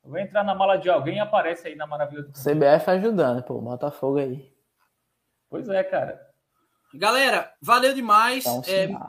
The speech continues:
Speaker 3: Peters, Mundo Curioso, que chegou agora. Arrasta aí pro começo, Peters. Assiste a gente, depois deixa teu comentário aqui. É, e a gente volta, tá? Esses
Speaker 1: João,
Speaker 3: dias. Oi.
Speaker 1: só, só pra lembrar que o Botafogo vai ter a pré-Copa do Nordeste no final do ano, né?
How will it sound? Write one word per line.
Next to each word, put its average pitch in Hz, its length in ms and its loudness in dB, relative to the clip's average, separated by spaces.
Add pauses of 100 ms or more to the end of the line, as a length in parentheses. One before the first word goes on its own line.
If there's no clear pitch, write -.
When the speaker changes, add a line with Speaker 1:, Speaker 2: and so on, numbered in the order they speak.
Speaker 3:
Peters, 226 540 2
Mundo 247 260 -4
Curioso, 214 600 -2
que - 80 -12
chegou 220 360 -4
agora. 180 580 0 (880)
Arrasta 226 480 -2
aí 247 100 -4
pro 240 120 -16
começo, 208 380 -10
Peters. 139 260 -12
Assiste 190 320 -8
a 185 80 -6
gente, 180 260 -8
depois 196 240 -8
deixa 208 160 -10
teu 202 100 -14
comentário 180 420 -10
aqui. 170 360 -12 (420)
É, 123 320 -10
e 147 80 -4
a 170 60 -4
gente 202 200 -10
volta, 139 300 -8
tá? 147 120 -12
Esses - 160 -10
Speaker 1:
João, 214 180 0
Speaker 3:
dias. - 200 -4 (920)
Oi. 156 340 -8
Speaker 1:
só, - 460 -20
só - 220 -2
pra 254 160 -4
lembrar 208 280 0
que 214 80 -8
o 214 40 -8
Botafogo 214 360 -4
vai 208 180 -6
ter 214 100 -2
a 220 80 4
pré-Copa 220 420 -4
do 196 80 -8
Nordeste 190 420 -2
no 208 60 -10
final 214 240 -6
do 214 120 -6
ano, 160 180 -6
né? 143 260 -10